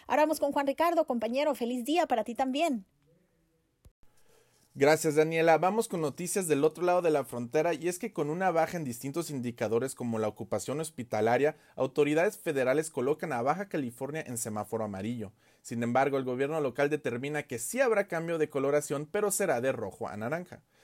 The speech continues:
Speaker 2: Según el secretario de Salud, Alonso Pérez Rico, con el cambio de color, los aforos aumentarán en la mayoría de las actividades y giros económicos a partir del lunes.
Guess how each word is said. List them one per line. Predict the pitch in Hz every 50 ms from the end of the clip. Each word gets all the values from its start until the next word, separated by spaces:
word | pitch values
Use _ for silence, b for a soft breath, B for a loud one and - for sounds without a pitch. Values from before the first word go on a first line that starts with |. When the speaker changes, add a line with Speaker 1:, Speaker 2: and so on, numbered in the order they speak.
| b b b
Speaker 2:
Según | b - 120 131 143
el | 147 139
secretario | 135 143 120 135 123 120 135 139 147
de | 143 131
Salud, | 127 139 127 135 151 143 -
Alonso | 135 131 135 143 147 143 151 143
Pérez | - 143 147 147 143
Rico, | 147 160 165 - - 147 147 b b b b b b
con | b - 151 151
el | 151
cambio | 151 185 190 208 226
de | 214 196 -
color, | - 147 139 151 170
los | 175 170 -
aforos | 135 117 - 175 180 190 165
aumentarán | 147 147 143 147 143 139 131 143 139 151 180 196
en | 208 202
la | 180
mayoría | 160 156 147 143 127 127 123 123 147 180 220 233
de | 220
las | 202 170 151 -
actividades | 135 - - - 131 127 131 135 165 185 185 156 139 147 147 - -
y | - 135
giros | - - - 208 214 185 175 170
económicos | 156 - 175 185 185 165 143 123 - 135 135 135 - _
a | - 147 -
partir | - 156 151 - 113 95 95
del | 101 101 113
lunes. | 127 135 117 - - - -